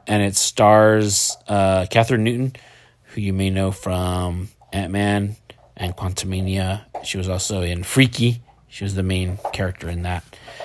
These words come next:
And, uh, she plays this character named Lisa. Um, she's kind of this loner girl. She's kinda awkward,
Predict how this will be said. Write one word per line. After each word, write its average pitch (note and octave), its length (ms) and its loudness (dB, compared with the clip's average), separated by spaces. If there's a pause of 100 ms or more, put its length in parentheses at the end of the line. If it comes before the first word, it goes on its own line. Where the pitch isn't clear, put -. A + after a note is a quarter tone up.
(300)
And, G2+ 440 6
uh, F#2 320 8 (1120)
she B2 760 2 (200)
plays A#2+ 760 6 (100)
this G#2 520 2
character G2 440 0
named G2 280 -2
Lisa. G2 560 0 (840)
Um, G2 520 4 (480)
she's A2 300 2
kind B2 200 4
of A2 40 6
this - 520 0 (460)
loner G#2+ 640 4 (500)
girl. G#2 560 6
She's - 220 -10
kinda F#2+ 220 -2
awkward, F#2+ 580 -4